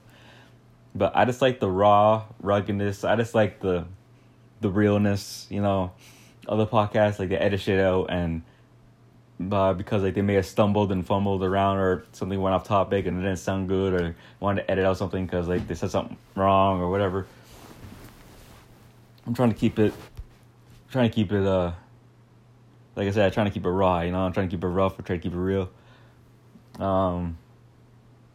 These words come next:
and I hope, uh, I've got, I got some mixed reviews about it. Um, um, some say it's not really a podcast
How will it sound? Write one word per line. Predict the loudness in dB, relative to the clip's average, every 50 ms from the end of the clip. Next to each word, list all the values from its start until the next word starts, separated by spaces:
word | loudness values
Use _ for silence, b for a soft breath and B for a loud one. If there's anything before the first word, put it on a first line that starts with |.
| _ -20 _ _ _ _ -20 -16 -10
and | -8 -6 -2
I | 0
hope, | 0 -2 -2 -4 -2 2
uh, | 2 4 4 4 4 2 0 -2 0 2
I've | 2 4
got, | 6 6 6
I | 6 6
got | 6 4 2
some | 4 4 4
mixed | 4 4 2 0
reviews | 2 4 6 6 6
about | 6 6 8 8 8
it. | 6 4 0 -4 -16 -20 -20 -20 B B B B B B B -2
Um, | 0 2 2 4 2 2 0 -2 -6 -8 -12 -16 _ _ -20 _ _ -20 -20 _ _ -20 -20 -20 -20 _ _ -20 _ _ -20 -20 -20 -20 -20 -20 -20 -20 -20 -20 _ -12 -6
um, | -2 0 2 2 2 2 0 0 -2 -2
some | 0 2 2 2
say | 2 2 4 4 4 4 4
it's | 2 2
not | 2 2
really | 2 2 2 2
a | 0
podcast | 2 4 6 6 6 6 6 4 6 6 6 4 2 -2